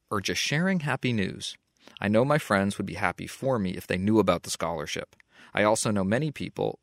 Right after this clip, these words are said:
including my lawyer friends, consider law school a questionable decision because of the debt, and I don't want them to think I am making a bad decision.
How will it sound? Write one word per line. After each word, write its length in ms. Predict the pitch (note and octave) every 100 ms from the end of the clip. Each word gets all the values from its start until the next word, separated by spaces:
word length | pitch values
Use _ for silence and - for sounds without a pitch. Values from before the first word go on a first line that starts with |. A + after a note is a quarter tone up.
| -
including 400 | F#2 - E2+ D#2+
my 100 | E2+
lawyer 300 | A2 C#3+ C3+
friends, 440 | A#2+ A2+ A2 - -
consider 340 | G2+ - F2+
law 180 | F#2 C3
school 360 | C3 - A2+ -
a 40 | -
questionable 600 | - G3+ - - A#2 A2+
decision 480 | A2 - D3+ B2+ B2
because 260 | G2 E2+
of 100 | F2
the 80 | G2
debt, 300 | G#2 D3+ F2+ - _ - -
and 100 | -
I 60 | F#2
don't 220 | F#2+ A2
want 200 | F#2+ F2+
them 180 | B2+ C3
to 60 |
think 300 | B2 A#2 A2
I 80 | F2
am 100 | E2+
making 280 | F2 F2+ F#2+
a 60 | G2
bad 300 | - F2 F2+
decision. 540 | E2+ - - - -